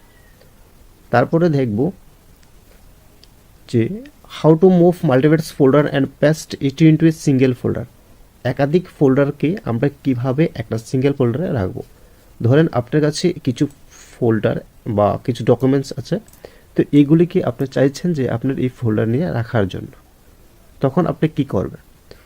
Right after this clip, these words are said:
ফার্স্টে আপনার মাউসে লেফট ক্লিক করে এগুলিকে সিলেক্ট করবেন। সিলেক্ট করার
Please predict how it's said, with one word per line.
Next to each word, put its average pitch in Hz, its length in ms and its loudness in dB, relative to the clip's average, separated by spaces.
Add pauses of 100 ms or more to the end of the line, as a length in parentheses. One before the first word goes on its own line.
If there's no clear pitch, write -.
(260)
ফার্স্টে 127 320 -2
আপনার 160 220 0
মাউসে 139 300 2 (180)
লেফট 127 200 0 (100)
ক্লিক 165 180 2 (140)
করে 135 140 2 (100)
এগুলিকে 123 300 0
সিলেক্ট 131 460 -2
করবেন। 147 240 0 (680)
সিলেক্ট 160 380 0
করার 131 200 2